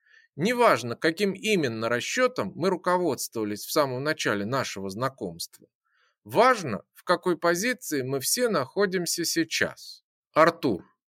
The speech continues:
у нас с тобой прямая ментальная связь, и ты можешь почувствовать, если я сейчас скажу неправду. Я сейчас в отношении тебя руководствуюсь в первую очередь не, скажем так, не холодным расчётом пользования,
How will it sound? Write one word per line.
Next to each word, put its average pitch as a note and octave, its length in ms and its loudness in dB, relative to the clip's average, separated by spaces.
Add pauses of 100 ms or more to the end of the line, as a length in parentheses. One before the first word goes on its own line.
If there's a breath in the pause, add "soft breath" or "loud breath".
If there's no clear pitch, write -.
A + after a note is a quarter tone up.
у C#3+ 100 2
нас B3 260 4
с - 60 -4
тобой F#3+ 360 2
прямая F#3 520 4
ментальная A2+ 640 0
связь, A3+ 520 -2 (340)
и F3+ 100 -2
ты A#3+ 220 -6
можешь F#3 480 -2
почувствовать, A#2 840 -2
если C3+ 280 -4
я G#3+ 160 0
сейчас F#3 420 -2
скажу A#2+ 340 -2
неправду. A#2 680 -4 (540 loud breath)
Я A3 200 0
сейчас A3 480 0
в C#3+ 80 0
отношении D3+ 580 0
тебя G3+ 500 -2 (140)
руководствуюсь C#3 920 0
в - 40 -20
первую F#3+ 460 2
очередь F#3 640 -2
не, E3+ 540 0
скажем D#3+ 540 0
так, - 300 2
не E3 100 0
холодным E3+ 640 4
расчётом B2 600 0
пользования, F2 800 -2